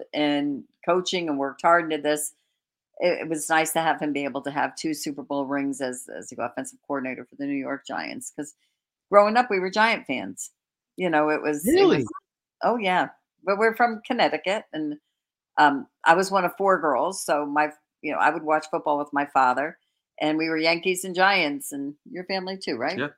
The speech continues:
Speaker 1: Yeah, Yankees
Speaker 3: Yeah.
Speaker 1: and Giants. So, I mean, it just, everything was just right on target to, to what I would have said would have been the perfect thing.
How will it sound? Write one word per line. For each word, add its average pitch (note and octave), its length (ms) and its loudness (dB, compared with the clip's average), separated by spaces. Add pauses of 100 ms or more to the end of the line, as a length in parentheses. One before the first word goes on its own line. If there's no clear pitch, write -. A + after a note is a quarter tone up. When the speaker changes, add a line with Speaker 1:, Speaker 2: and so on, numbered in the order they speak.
Speaker 1:
Yeah, E3 100 -4
Yankees D3+ 380 -2
Speaker 3:
Yeah. C3+ 60 -10
Speaker 1:
and F#3+ 100 -10
Giants. G3+ 440 0
So, F3+ 280 2 (480)
I F#3+ 40 -2
mean, G3+ 220 0
it F#3+ 120 -4
just, B3 460 0 (400)
everything G#3 560 0
was F3 500 -2 (340)
just A3 280 -6 (380)
right F3+ 220 4
on E3+ 180 6
target D#3+ 440 2
to, C#3+ 300 -8
to D#3 100 -4
what D3 220 2
I D3 100 6
would D3 220 -2
have C#3 140 -6
said C#3+ 260 -6
would C3+ 100 -6
have B2+ 100 -10
been C#3 120 -6
the C3 60 -10
perfect C3+ 420 -8
thing. G2+ 300 -8